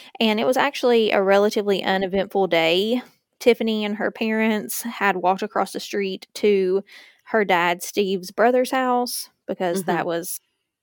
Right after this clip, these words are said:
Speaker 1: the
Speaker 2: The
Speaker 1: uncle
Speaker 2: graduation party.
Speaker 1: Yeah,
Speaker 2: Yeah.
Speaker 1: where the
Speaker 2: Okay.
Speaker 1: graduation party was. So it was July twelfth, two thousand fifteen, and her family knew that this was pretty much gonna be an all-day affair, but they really didn't mind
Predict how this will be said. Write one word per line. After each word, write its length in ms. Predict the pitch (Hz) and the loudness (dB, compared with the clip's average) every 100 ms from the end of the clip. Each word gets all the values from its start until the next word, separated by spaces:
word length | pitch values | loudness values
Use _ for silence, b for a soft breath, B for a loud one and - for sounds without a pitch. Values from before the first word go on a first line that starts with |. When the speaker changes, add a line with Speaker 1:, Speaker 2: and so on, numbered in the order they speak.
| _ _ | _ _
Speaker 1:
the 80 | 185 | -2
Speaker 2:
The 120 | 175 | 0
Speaker 1:
uncle 40 | 180 | 0
Speaker 2:
graduation 540 | 165 170 170 143 170 | 2 2 0 -4 -6
party. 400 | 160 156 156 160 - _ _ _ | -8 -6 -8 -12 -16 _ _ _
Speaker 1:
Yeah, 220 | 190 160 | 0 0
Speaker 2:
Yeah. 140 | - - | 0 0
Speaker 1:
where 200 | 196 185 | 0 2
the 100 | 175 | 0
Speaker 2:
Okay. 160 | 190 | 0
Speaker 1:
graduation 300 | 185 - - | -2 -4 -10
party 180 | - - | -10 -8
was. 100 | - - _ _ _ _ _ - B B B B B B B | -10 -16 _ _ _ _ _ -20 B B B B B B B
So 180 | 349 311 | 8 10
it 140 | 269 | 10
was 240 | 285 302 | 10 8
July 320 | 247 262 254 269 | 6 6 6 4
twelfth, 380 | - 277 269 - | 4 4 2 -2
two 120 | 320 | 2
thousand 300 | 294 294 294 | 4 4 2
fifteen, 480 | 277 - 247 226 214 | 0 2 2 4 4
and 140 | 220 | 2
her 120 | 247 | 2
family 460 | 240 233 226 226 220 | 2 2 4 2 2
knew 300 | 208 202 202 | 4 6 6
that 140 | 202 | 6
this 180 | 269 285 | 6 4
was 80 | 285 | 2
pretty 220 | - 233 | 2 4
much 200 | 208 - | 2 0
gonna 140 | 214 | -2
be 160 | 196 196 | 2 0
an 80 | 185 | 2
all-day 440 | 185 180 170 175 | 0 0 2 0
affair, 480 | 170 - 175 196 190 | 0 0 2 2 2
but 200 | 180 196 | 2 2
they 100 | 240 | 4
really 260 | 240 269 262 | 6 6 4
didn't 220 | 208 185 | 2 -2
mind 480 | 175 156 165 175 | -4 -4 -6 -8